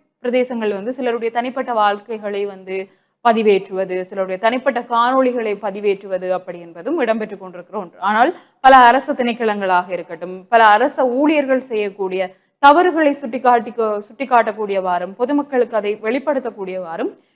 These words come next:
சமூக வலைதளங்கள் பயன்படுத்திக் கொண்டுதான் இருக்கிறது. குறிப்பாக பாடசாலை மாணவர்களும் இதை பயன்படுத்தி கொண்டுதான் இருக்கிறார்கள்.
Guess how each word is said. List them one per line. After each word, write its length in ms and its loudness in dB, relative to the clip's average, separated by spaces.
சமூக 520 4
வலைதளங்கள் 420 -2
பயன்படுத்திக் 520 -6
கொண்டுதான் 340 -4
இருக்கிறது. 440 -12
குறிப்பாக 380 0
பாடசாலை 560 4
மாணவர்களும் 580 -4
இதை 160 -2
பயன்படுத்தி 480 -10
கொண்டுதான் 360 -10
இருக்கிறார்கள். 600 -10